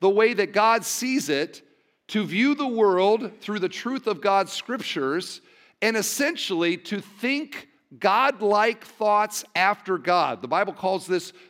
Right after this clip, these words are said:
the mind of Christ. It is for me to have a, a,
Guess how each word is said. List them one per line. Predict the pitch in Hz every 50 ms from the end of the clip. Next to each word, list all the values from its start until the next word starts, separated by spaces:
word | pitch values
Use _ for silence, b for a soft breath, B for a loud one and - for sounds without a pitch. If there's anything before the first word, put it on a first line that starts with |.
| B -
the | 135 165 160
mind | 156 156 160 170 190 202 190 170
of | 160 - -
Christ. | - 165 170 156 135 110 95 - - - -
It | 170 165
is | 180 175 160 - - B B B B B
for | - 170
me | 165 196 233 226
to | 220 190
have | - 170 196 208 214 202 190 175 151 - b b b b b b _ -
a, | 165 170 165 165 165 160 156 165 - -
a, | 170 170